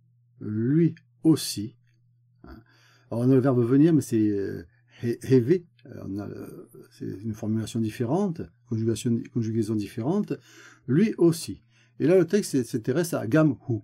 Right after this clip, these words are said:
lui aussi. Que signifie le mot lui aussi ? Gam hu.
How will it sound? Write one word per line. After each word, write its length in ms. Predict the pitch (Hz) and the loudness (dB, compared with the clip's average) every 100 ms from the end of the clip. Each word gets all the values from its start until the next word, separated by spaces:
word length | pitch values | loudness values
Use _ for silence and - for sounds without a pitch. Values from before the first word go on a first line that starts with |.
| _ _ | _ _
lui 160 | 120 | 2
aussi. 400 | 135 104 - 85 _ _ _ _ _ _ _ _ _ | 4 2 -8 -20 _ _ _ _ _ _ _ _ _
Que 220 | - 269 | 6 6
signifie 560 | 208 156 143 131 - 220 | 6 6 6 4 2 2
le 120 | 147 | 4
mot 320 | 127 180 185 | 6 6 4
lui 200 | 123 165 | 4 6
aussi ? 500 | 156 120 - 104 - _ _ _ - | 6 4 -4 -8 -12 _ _ _ -2
Gam 280 | 120 147 143 - | 2 2 0 -6
hu. 60 | - | 0